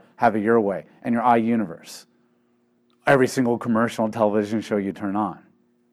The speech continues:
The demonic world, or those who have been corrupted and are now operating on their own devices, they pretty much do those four things all the time. Your own heart does that to you. Even if there was no demons,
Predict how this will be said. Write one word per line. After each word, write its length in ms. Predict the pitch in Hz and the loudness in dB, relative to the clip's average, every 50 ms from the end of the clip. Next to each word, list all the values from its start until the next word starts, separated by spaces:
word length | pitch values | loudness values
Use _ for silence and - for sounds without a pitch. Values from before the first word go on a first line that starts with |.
| _ _ _ _ _ _ _ _ _ | _ _ _ _ _ _ _ _ _
The 120 | - 165 160 | 4 4 6
demonic 560 | 123 170 165 165 165 185 208 233 226 165 - | 6 6 6 8 8 8 8 8 6 4 2
world, 520 | 131 127 123 113 104 98 98 117 139 147 - - - - _ _ _ _ _ - | 2 4 4 6 6 4 4 4 2 2 0 -4 -10 -20 _ _ _ _ _ 4
or 140 | - 175 170 | 6 6 6
those 480 | 143 117 104 131 156 170 190 196 175 - | 6 4 6 8 10 10 10 10 8 8
who 120 | - 175 | 6 4
have 100 | 156 143 | 6 6
been 160 | 123 151 143 | 6 4 4
corrupted 720 | - - - 123 117 135 160 165 160 - - 127 123 113 120 | 2 0 -2 2 6 8 8 6 6 4 6 8 8 8 8
and 120 | 123 123 120 | 6 4 4
are 100 | 123 123 | 4 4
now 320 | 123 127 131 135 131 - | 6 6 6 4 4 4
operating 640 | - 127 135 135 - 127 123 120 127 127 127 123 123 | 4 2 2 4 2 2 4 4 4 4 4 4 2
on 100 | 123 120 | 4 4
their 220 | 120 123 120 - - | 4 2 2 0 0
own 220 | 131 131 131 127 | 0 0 0 2
devices, 880 | 113 120 107 95 123 143 165 165 165 - - 107 98 95 101 98 - - - | 2 0 2 6 6 6 6 6 4 0 -6 -6 -6 -6 -6 -10 -12 -16 -4
they 160 | 123 135 175 | 2 4 4
pretty 340 | 175 175 - - - 208 226 | 4 4 0 -6 -2 0 0
much 280 | 220 202 196 160 - - | 2 2 0 0 -2 -2
do 160 | - 151 151 | 0 2 6
those 200 | 143 151 151 147 | 6 6 4 4
four 240 | - - 135 139 135 | 2 0 2 2 2
things 320 | - - 139 131 127 104 | 2 2 0 0 0 2
all 140 | 117 117 117 | 4 4 4
the 100 | 107 110 | 2 0
time. 380 | 107 113 117 107 95 85 76 - _ - _ _ _ _ _ _ _ _ - | -2 -2 -2 -2 -2 -4 -8 -14 _ -20 _ _ _ _ _ _ _ _ 0
Your 160 | 147 147 156 | 4 6 8
own 220 | 156 175 190 185 170 | 8 8 8 6 6
heart 440 | 135 160 180 202 156 - - - - _ _ - | 6 6 6 6 6 2 -2 -10 -20 _ _ 2
does 220 | 135 131 123 107 101 | 4 6 6 6 4
that 220 | 123 104 85 - | 2 0 0 -4
to 100 | - 120 | -4 -4
you. 300 | 107 101 98 92 82 - _ _ _ _ _ _ _ _ _ _ _ _ _ _ _ _ _ _ _ _ _ _ _ _ _ _ _ - | -2 -2 -4 -6 -8 -12 _ _ _ _ _ _ _ _ _ _ _ _ _ _ _ _ _ _ _ _ _ _ _ _ _ _ _ 0
Even 200 | 196 226 226 220 | 2 4 6 6
if 120 | 214 190 151 | 6 6 6
there 120 | 175 180 | 6 6
was 280 | 160 170 185 196 170 160 | 8 8 8 8 8 6
no 180 | 180 165 147 | 6 6 4
demons, 880 | 123 113 104 95 92 120 123 127 123 113 101 90 85 73 - - - - | 4 2 -4 -6 -2 0 2 4 4 4 2 0 -4 -10 -14 -14 -16 -16